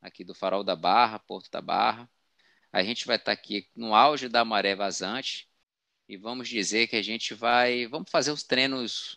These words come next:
os treinos mais rotineiros aqui. A gente vai dar um pulinho aqui no,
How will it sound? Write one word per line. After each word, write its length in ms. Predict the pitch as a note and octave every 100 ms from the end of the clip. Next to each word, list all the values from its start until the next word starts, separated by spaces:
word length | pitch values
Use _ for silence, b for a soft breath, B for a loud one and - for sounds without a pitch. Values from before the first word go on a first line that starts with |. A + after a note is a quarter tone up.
| A#2
os 160 | G#2+
treinos 460 | A#2 A#2 A#2 G#2+ -
mais 380 | G#2 A2 G#2 -
rotineiros 760 | - A#2 - G#2+ G2+ G#2 G2+
aqui. 300 | G2 - E2+
A 40 | F2
gente 220 | - A2+
vai 160 | A2+
dar 140 | A2 B2
um 40 |
pulinho 320 | B2 A#2+ A2
aqui 240 | A2 - A#2+
no, 460 | A#2+ A2+ G2 F2+